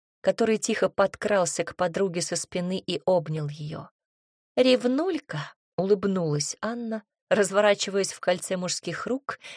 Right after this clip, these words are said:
и обнимая в ответ. А еще я тебя заждалась. Прости, нужно было помочь другу,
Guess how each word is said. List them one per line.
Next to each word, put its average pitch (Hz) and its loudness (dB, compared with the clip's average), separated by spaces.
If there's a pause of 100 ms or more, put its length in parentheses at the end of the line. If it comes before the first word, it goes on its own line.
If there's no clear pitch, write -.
и - -2
обнимая 175 0
в 165 -4
ответ. 160 -4 (760)
А 175 0
еще 190 -2 (440)
я 254 4
тебя 175 2
заждалась. 269 4 (560)
Прости, 170 2 (100)
нужно 202 4
было 196 4
помочь 202 4
другу, 180 2